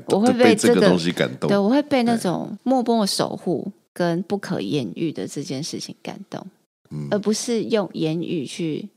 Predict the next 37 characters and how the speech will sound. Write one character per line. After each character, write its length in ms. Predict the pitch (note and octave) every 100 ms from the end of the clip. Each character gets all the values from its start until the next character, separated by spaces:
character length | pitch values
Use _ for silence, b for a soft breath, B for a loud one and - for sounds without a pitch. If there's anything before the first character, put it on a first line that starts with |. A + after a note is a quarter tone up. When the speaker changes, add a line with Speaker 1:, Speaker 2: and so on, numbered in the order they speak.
| _
Speaker 2:
堆 220 | - D#3
积 240 | D#3+ - C#3
出 300 | - - A#2+
来 240 | - -
的 160 | - - A3+
东 180 | - -
西。 380 | F3+ - - G#3 -
就 120 | B3+
有 220 | A#3+ D3+
的 80 | D#3
时 160 | -
候 260 | E3+ F#3+ E3+
你 360 | D#3+ D3+ C#3+ G3+ G3+
没 100 | F#3
有 180 | F3+ F3
说， 540 | - - D#3 D3 F3 -
反 220 | - - -
而 200 | - -
它 360 | - D#3 C#3 D3+ -
更 500 | E3+ D3+ - - G3 _
Speaker 1:
更 140 | - D#2+
深 260 | - D2+
刻。 240 | C#2+ D#2 - _
Speaker 2:
对， 160 | G3 D#3+
更 220 | D#3 C#3+
深 260 | - - E3+
刻。 220 | - - F#3+ - -
对 80 |
啊， 120 | - -
反 260 | E3 F#3
正 80 | G3 - _
这 200 | A#3+ B3
我 120 | -
是 100 | F#3+
到 320 | G3+ G#3+ F#3+ - - G3+ -
最 240 | F#3+ E3
后 240 | F3+ F#3+